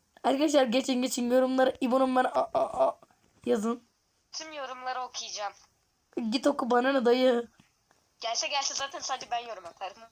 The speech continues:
Speaker 1: <laughs> Evet arkadaşlar, ilk yarı bitiyor. Evet arkadaşlar, hemen ikinci,
Speaker 2: Başlatma.
Speaker 1: evet arkadaşlar, ikinci yarıyı başlattık. Hemen gönderdim. Valverde. Son, son, son, son, son.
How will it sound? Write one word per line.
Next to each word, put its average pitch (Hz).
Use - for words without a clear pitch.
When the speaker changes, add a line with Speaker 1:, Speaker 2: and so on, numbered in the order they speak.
Speaker 1:
<laughs> 285
Evet 269
arkadaşlar, 277
ilk 285
yarı 269
bitiyor. 262
Evet -
arkadaşlar, 254
hemen 269
ikinci, 269
Speaker 2:
Başlatma. 269
Speaker 1:
evet 269
arkadaşlar, 277
ikinci 269
yarıyı 277
başlattık. 277
Hemen 269
gönderdim. 277
Valverde. 294
Son, 330
son, 330
son, 339
son, 330
son. 330